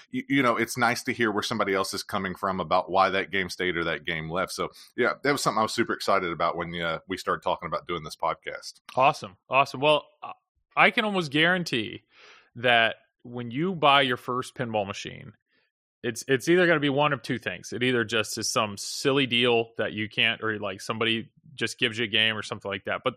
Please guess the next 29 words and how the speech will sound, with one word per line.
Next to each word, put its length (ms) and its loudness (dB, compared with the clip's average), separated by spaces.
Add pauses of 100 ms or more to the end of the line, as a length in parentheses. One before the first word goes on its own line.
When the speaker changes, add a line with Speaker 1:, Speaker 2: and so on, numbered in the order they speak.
Speaker 2:
but 160 -2
the 80 -2
reality 500 6
is 160 0
most 460 0
people, 320 0
when 120 0
they 100 0
buy 220 2
their 100 0
first 320 -6
game, 360 -6 (440)
it 120 4
is 140 0
bought 340 4 (140)
almost 340 -2
entirely 520 2
on 180 0
theme. 500 -14 (540)
And 160 4
I 100 6
feel 340 2
like 280 4
you 180 0
fell 240 6
right 160 6
into 160 2
that 240 4
trap, 380 2